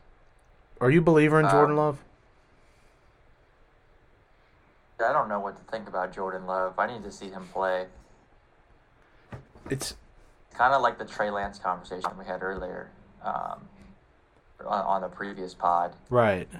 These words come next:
Speaker 2: We previewed the N F C West, like, except it's, I feel like it's even more of a mystery now 'cause he sat for th-, who, nobody does that anymore. Sits for three years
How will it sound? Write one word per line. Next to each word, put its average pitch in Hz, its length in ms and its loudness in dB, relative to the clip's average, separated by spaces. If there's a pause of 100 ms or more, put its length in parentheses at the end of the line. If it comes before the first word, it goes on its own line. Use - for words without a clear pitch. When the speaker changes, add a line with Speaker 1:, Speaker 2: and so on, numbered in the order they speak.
Speaker 2:
We 101 100 -14
previewed 101 440 -12
the 101 80 -6
N 95 80 -2
F 92 120 -6
C 92 140 -12
West, 92 380 -4
like, 90 220 -2 (760)
except 127 300 -4
it's, 123 160 -10
I 110 80 -6
feel 175 160 -6
like 156 140 -2
it's 107 120 -10
even 104 200 -12
more 101 260 -2
of 92 60 -8
a 87 40 -12
mystery 90 320 -8
now 92 340 -2
'cause 101 140 -16
he 127 120 -12
sat 95 320 -2
for - 120 -14 (200)
th-, - 100 -18 (380)
who, - 240 -10
nobody 160 320 -6
does 107 280 -4
that - 120 -4
anymore. - 420 -16
Sits - 240 -12
for - 140 -14 (140)
three 123 280 -10
years 110 760 -12